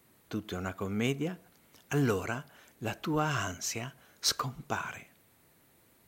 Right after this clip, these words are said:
Ma l'uomo è molto nevrotico.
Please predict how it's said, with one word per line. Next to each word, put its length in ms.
Ma 200
l'uomo 420
è 80
molto 360
nevrotico. 760